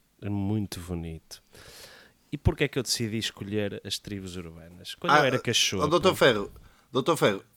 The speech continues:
Speaker 2: é propositado que está a falar com o v-, os Vs, não é
Speaker 1: Sim,
Speaker 2: para
Speaker 1: sim,
Speaker 2: falar
Speaker 1: sim,
Speaker 2: vem.
Speaker 1: sim. Não, <laughs> mas vai ficar, eh,
Speaker 2: Tribos,
Speaker 1: bastante.
Speaker 2: tribos
Speaker 1: Tribos
Speaker 2: urbanas.
Speaker 1: Tribos urbanas, porque é uma evolução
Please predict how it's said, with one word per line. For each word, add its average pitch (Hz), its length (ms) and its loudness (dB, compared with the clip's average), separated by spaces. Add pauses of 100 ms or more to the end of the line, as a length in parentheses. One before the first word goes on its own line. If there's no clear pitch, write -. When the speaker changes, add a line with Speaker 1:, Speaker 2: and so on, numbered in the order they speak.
(560)
Speaker 2:
é 143 100 4
propositado 160 800 4
que - 60 -14
está 113 180 4
a 113 40 2
falar 117 340 2
com 131 220 -2
o 135 60 0
v-, 143 260 0
os 131 120 -4
Vs, 135 560 0 (180)
não 98 180 -4
é 98 60 2
Speaker 1:
Sim, - 80 -4
Speaker 2:
para 107 60 0
Speaker 1:
sim, 104 60 -6
Speaker 2:
falar 107 240 4
Speaker 1:
sim, 113 180 -2
Speaker 2:
vem. 104 80 -2
Speaker 1:
sim. - 180 -18 (440)
Não, 104 260 -8 (480)
<laughs> - 480 -20
mas 101 140 -8
vai 104 140 -6
ficar, 95 600 -6
eh, 98 160 -8
Speaker 2:
Tribos, 202 480 4
Speaker 1:
bastante. 101 440 -4
Speaker 2:
tribos 190 360 4
Speaker 1:
Tribos 127 560 0
Speaker 2:
urbanas. 123 960 4 (100)
Speaker 1:
Tribos 113 640 -8
urbanas, 87 840 -6 (100)
porque - 220 -12
é 139 140 -4
uma 127 180 -4
evolução 113 1120 -6